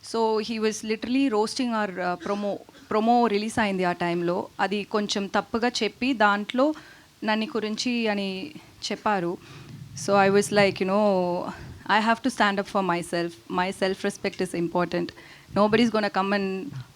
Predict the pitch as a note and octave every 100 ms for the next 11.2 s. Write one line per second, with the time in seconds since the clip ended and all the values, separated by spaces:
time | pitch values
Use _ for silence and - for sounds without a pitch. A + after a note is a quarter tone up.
0 | - F#3+ F#3+ G#3 G3+ F#3+ F3+ F#3+ F#3 F#3+
1 | F#3 F#3+ G3 G3+ A#3 A#3 G3 F#3 F#3 E3
2 | F#3 F3+ F3+ F3+ F3+ F#3 - F#3+ - G#3
3 | G3+ G3+ G3+ F3+ F#3+ A3 F#3 - G#3 F3+
4 | E3+ E3 - E3+ G3 - F3 A#3+ - G3+
5 | - - - - - G3 A#3+ B3+ C4+ B3
6 | A#3+ G3+ F#3 F#3 - - - - - F3+
7 | - - B3 - G3 G3 G#3+ F3+ F#3 G#3+
8 | G3+ F#3+ F#3 A3+ - G#3 - A#3 G#3 F3+
9 | E3+ E3+ G3 G3+ F#3+ F#3+ G#3 B3+ A#3+ G#3+
10 | F#3+ F#3 G#3 A3+ - - - F#3+ F#3 G#3
11 | F3 F3+